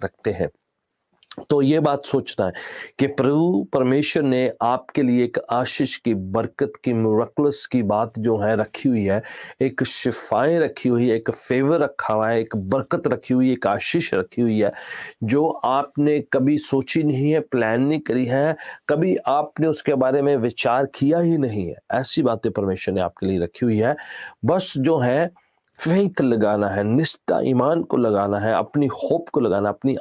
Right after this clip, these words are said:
आस को जगाना है, अपनी जो उम्मीद को जो है ज्वलंत करना, एक्टिवेट करना है, उसको जो है अप्लाई करना है यहाँ पर।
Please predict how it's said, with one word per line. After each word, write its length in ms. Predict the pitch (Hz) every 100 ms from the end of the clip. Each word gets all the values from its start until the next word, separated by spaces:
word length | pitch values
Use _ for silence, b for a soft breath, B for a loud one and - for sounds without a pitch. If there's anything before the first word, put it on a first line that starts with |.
| -
आस 300 | 123 156 -
को 140 | 135
जगाना 440 | 104 104 101 120
है, 100 | 135
अपनी 400 | 113 - 135 139 139 B B B -
जो 160 | 120 156
उम्मीद 560 | 165 - 139 180 190
को 240 | 160 175 151
जो 140 | 117
है 300 | 113 135 180 - B -
ज्वलंत 600 | 113 113 135 156 196 185
करना, 300 | - 135 131
एक्टिवेट 520 | 131 - 131 131 165
करना 420 | - 151 110 127
है, 100 | 123
उसको 320 | 131 127 - 143
जो 140 | 117
है 300 | 104 117 165 B B B -
अप्लाई 440 | - 135 143 156
करना 340 | 151 110 107
है 160 | 104 101
यहाँ 180 | 92 87
पर। 240 | 80 85